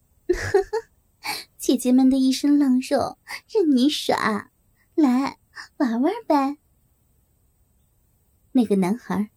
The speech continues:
倒很腼腆，在我们的伺候下把衣服脱了。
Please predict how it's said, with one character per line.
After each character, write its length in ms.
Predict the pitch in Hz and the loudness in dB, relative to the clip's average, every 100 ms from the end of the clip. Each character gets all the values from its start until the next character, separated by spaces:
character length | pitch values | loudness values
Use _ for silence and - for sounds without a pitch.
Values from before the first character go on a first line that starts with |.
| _ - | _ -4
倒 80 | 254 | -2
很 180 | - | 0
腼 240 | 185 170 240 | 0 2 0
腆， 300 | - 175 - _ _ _ _ _ _ _ _ _ _ _ | 0 -8 -10 _ _ _ _ _ _ _ _ _ _ _
在 160 | - 277 | -2 2
我 100 | 233 | 2
们 100 | 175 | 2
的 80 | 196 | 0
伺 240 | - - | 0 0
候 180 | 254 - | 0 0
下 360 | 196 - 190 - _ _ _ _ | -2 -2 -6 -8 _ _ _ _
把 100 | - | -2
衣 180 | 214 247 | 0 0
服 160 | - 196 | 0 -2
脱 260 | - 269 262 | 0 -4 -2
了。 220 | - | -6